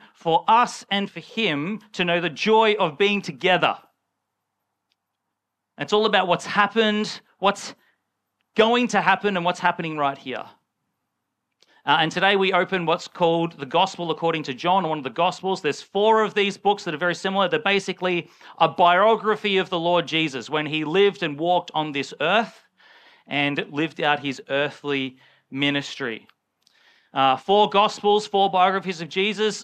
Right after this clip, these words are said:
I really like John. There's Matthew, Mark, Luke, and John. I,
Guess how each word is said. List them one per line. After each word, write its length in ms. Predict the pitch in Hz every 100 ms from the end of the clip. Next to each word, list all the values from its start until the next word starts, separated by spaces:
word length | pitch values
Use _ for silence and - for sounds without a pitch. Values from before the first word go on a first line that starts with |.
| _ -
I 280 | 185 202
really 560 | 208 190 180 180 175 165
like 600 | 151 147 147 151 - - _ _ -
John. 440 | 113 156 160 170
There's 160 | 131 123
Matthew, 260 | 170 165
Mark, 220 | 151 143 143
Luke, 200 | 143 143
and 140 | 123
John. 400 | 113 135 139 143
I, 240 | 127 139